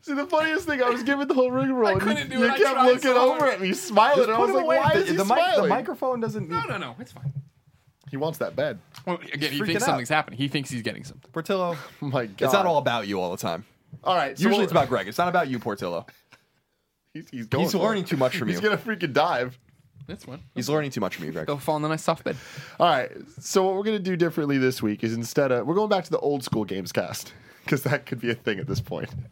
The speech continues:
Speaker 1: There's been twenty-three episodes. So doing something more like, I don't know, maybe the twelfth episode where we didn't do the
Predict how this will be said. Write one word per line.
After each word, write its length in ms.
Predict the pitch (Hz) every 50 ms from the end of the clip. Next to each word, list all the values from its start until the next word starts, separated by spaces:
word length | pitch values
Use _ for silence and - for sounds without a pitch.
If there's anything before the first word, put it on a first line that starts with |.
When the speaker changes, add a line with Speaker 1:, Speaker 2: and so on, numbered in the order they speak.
| - - -
Speaker 1:
There's 140 | 151 135 -
been 100 | - 107
twenty-three 440 | - - 156 156 151 - 135 131 123
episodes. 500 | 113 - 117 - 110 98 90 82 - - - - - - - - - - - - - - - -
So 120 | - - 180
doing 140 | 226 247 226
something 240 | 247 233 220 214 208
more 200 | 208 208 214 208
like, 240 | 202 196 190 185 - _ _ _ _ _ _ - -
I 40 | 202
don't 100 | 196 196
know, 60 | 190
maybe 200 | 190 190 180 175
the 80 | 170 160
twelfth 320 | 160 - 175 165 170 -
episode 420 | 180 175 190 - - 208 208 202 202
where 100 | 165 131
we 80 | 117
didn't 300 | 107 - 131 135 143 165
do 160 | 151 175 180
the 280 | 175 180 185 185 185 180